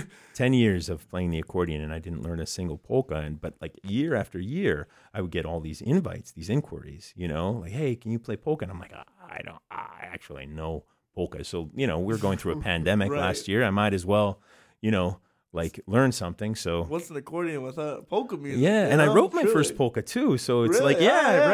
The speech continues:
Speaker 2: right, right. So you can watch for it. It's called Polka Eyes, and it's kind of like, um, I don't know. You know, in songs there were, there's at least a grain of truth, but, like,
Speaker 1: Mm.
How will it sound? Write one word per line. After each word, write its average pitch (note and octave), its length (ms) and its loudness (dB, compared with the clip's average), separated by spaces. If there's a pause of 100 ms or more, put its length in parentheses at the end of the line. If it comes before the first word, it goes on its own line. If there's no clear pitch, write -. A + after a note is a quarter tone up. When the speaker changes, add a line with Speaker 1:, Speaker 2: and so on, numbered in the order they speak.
(140)
Speaker 2:
right, C3+ 60 -4
right. F#3 160 4
So - 120 -6
you F3+ 80 -4
can F3+ 160 0
watch F#3 240 2
for - 160 -2
it. - 40 2
It's - 80 -8
called C3+ 240 -2
Polka E3+ 360 0
Eyes, G#2 380 -2
and G#2+ 100 -6
it's - 160 -8
kind A2+ 240 -6
of G#2 80 -6
like, G2+ 260 -2
um, F2+ 320 -6 (720)
I D3+ 60 -2
don't A2 80 -2
know. E2+ 260 -6
You B3 220 -2
know, G3 160 4
in B2 140 2
songs A2+ 340 0
there A2 140 0
were, A2 180 2
there's G#2 260 -4
at G2 140 -2
least C3 220 -2
a A2+ 40 -2
grain A2+ 300 0
of C3 80 -4
truth, D3+ 460 -4
but, A2 240 -2
like, G2+ 240 -2
Speaker 1:
Mm. C#3+ 260 -14